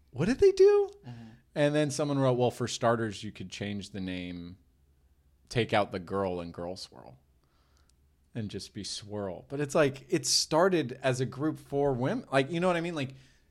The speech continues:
Speaker 1: it's not, I don't think it's, again, I'm a guy, but it doesn't feel exclusive for a women's group to, like, the idea originated as a safe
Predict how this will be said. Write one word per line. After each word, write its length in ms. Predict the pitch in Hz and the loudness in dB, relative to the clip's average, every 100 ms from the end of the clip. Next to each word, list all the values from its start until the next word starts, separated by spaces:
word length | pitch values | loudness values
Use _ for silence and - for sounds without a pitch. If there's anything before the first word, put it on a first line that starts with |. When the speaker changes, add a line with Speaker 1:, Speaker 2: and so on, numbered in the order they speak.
| - | -4
Speaker 1:
it's 200 | 156 139 | -4 -2
not, 320 | 175 196 190 - _ _ _ _ _ _ | -2 -2 -4 -12 _ _ _ _ _ _
I 120 | 180 | 4
don't 200 | 226 196 | 4 0
think 160 | 175 156 | -2 -2
it's, 160 | 135 143 78 101 123 - | -4 -6 -12 -18 -18 -6
again, 360 | 135 120 82 - | -2 -2 -4 -4
I'm 140 | 113 127 | -2 0
a 40 | |
guy, 380 | 98 85 80 95 - _ | 0 0 -4 -10 -20 _
but 100 | - 147 | 0 2
it 80 | |
doesn't 260 | 185 208 202 | 2 0 2
feel 160 | 196 160 | 4 4
exclusive 640 | 131 - 175 214 - 131 | 2 -4 -2 -2 0 -4
for 200 | 135 127 | 0 2
a 40 | 117 | 2
women's 300 | 135 143 131 | 0 -2 -4
group 220 | 147 135 | -6 -6
to, 140 | 123 107 | -8 -4
like, 220 | 110 - _ _ _ _ _ _ - | -4 -4 _ _ _ _ _ _ -4
the 160 | 127 151 | 2 6
idea 360 | 131 135 165 | 6 6 2
originated 760 | 127 110 120 160 127 110 101 101 | 2 0 0 0 0 0 0 0
as 100 | 98 | -2
a 20 | 92 | -4
safe 540 | - - 101 - | -4 -2 -2 -4